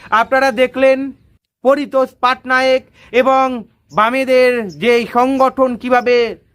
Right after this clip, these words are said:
দাপিয়ে বেড়াচ্ছে, বিজেপিকে কোণঠাসা করছে, তৃণমূলকে কোণঠাসা করছে। এই সিপিআইএম জেগে উঠেছে বন্ধুরা।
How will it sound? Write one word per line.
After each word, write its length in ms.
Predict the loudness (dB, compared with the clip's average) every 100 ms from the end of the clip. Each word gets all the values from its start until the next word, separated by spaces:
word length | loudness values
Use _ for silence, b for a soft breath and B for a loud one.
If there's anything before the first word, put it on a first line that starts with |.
| _ _ _ -4
দাপিয়ে 540 | -2 -2 -2 -2 0
বেড়াচ্ছে, 640 | 0 0 -2 -6 -10 -8 -10 b b b
বিজেপিকে 560 | -2 0 0 -2 -4
কোণঠাসা 600 | -4 0 0 0 -2 -2 -4
করছে, 500 | -4 -6 -6 -8 -8 _ b b
তৃণমূলকে 600 | 0 2 2 0 -2 -4
কোণঠাসা 560 | -2 -2 0 -2 -2 -2
করছে। 480 | -2 -6 -6 -8 -8 b b
এই 260 | 0 0 0
সিপিআইএম 800 | -6 -8 -2 0 2 0 -4 -4
জেগে 320 | -2 0 2
উঠেছে 380 | 0 -2 -2 -2
বন্ধুরা। 600 | -4 -4 -2 -2 -4 -8